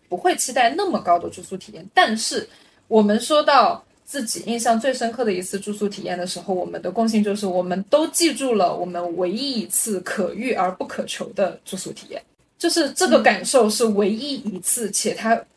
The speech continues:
Speaker 1: 真的可能不可能去复刻的。安妮姐姐看到的那个雪景，看到的那个走进拉面店里的人，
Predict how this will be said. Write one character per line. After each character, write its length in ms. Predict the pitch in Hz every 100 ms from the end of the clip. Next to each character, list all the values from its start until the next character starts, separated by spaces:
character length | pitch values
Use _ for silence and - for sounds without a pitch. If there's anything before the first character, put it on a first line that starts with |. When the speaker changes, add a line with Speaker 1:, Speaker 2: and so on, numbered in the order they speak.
| _
Speaker 1:
真 180 | - 269
的 140 | 277 214
可 160 | 208
能 140 | - 190
不 160 | -
可 160 | - 208
能 140 | 214 -
去 160 | 226
复 200 | 208 226
刻 240 | 208 220 185
的。 140 | - - - _ _
安 180 | - 330
妮 120 | 349
姐 120 | 269
姐 160 | 196 226
看 200 | 247 262
到 120 | 247
的 120 | 233
那 120 | 254
个 140 | 233 214
雪 280 | - 165 185
景， 280 | 202 160 - _ _
看 240 | - 320
到 140 | 277 262
的 100 | 240
那 140 | 247
个 80 | 220
走 240 | 208 -
进 220 | - 247 220
拉 160 | 226
面 180 | 240 233
店 160 | 240 214
里 100 | -
的 120 | 175
人， 380 | 170 170 180